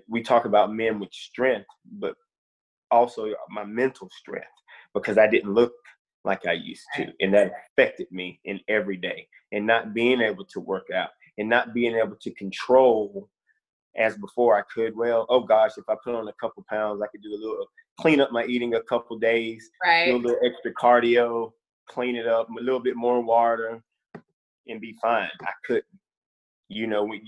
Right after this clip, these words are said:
Speaker 1: as, as you know, when you have kidney disease, you transform almost.
Speaker 2: Mm-hmm.
Speaker 1: You know,
Speaker 2: Everything.
Speaker 1: you, I mean, I look back at pictures and I'm like, "Wow." You know, you don't really, really see it until, you know, after.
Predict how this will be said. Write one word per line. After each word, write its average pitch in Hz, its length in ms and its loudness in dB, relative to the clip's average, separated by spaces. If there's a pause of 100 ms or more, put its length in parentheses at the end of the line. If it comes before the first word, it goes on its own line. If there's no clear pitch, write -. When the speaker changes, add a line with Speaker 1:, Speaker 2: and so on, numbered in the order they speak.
(140)
Speaker 1:
as, 110 320 2
as 101 220 0
you 127 160 2
know, 107 280 2
when 110 260 -4
you 104 80 -6
have 107 260 -2
kidney 131 240 0
disease, 104 440 -6
you 110 240 -6 (840)
transform 107 840 0
almost. - 640 -6
Speaker 2:
Mm-hmm. - 1000 -8
Speaker 1:
You 113 120 4
know, 101 180 6
Speaker 2:
Everything. 104 120 -2
Speaker 1:
you, 123 420 2
I 113 40 6
mean, 110 260 2
I 120 100 6
look 123 200 0
back 110 220 2
at 101 80 -6 (120)
pictures 104 380 -4
and 98 140 -6
I'm 98 120 -6
like, - 220 -18
"Wow." 104 240 0 (720)
You 113 80 -8
know, 110 100 0
you 110 160 -2
don't 117 160 0
really, 110 220 -2
really 104 320 -2
see 123 260 -4
it 104 100 -2
until, 101 360 -4 (580)
you 110 100 -8
know, 104 280 -4
after. 107 560 -2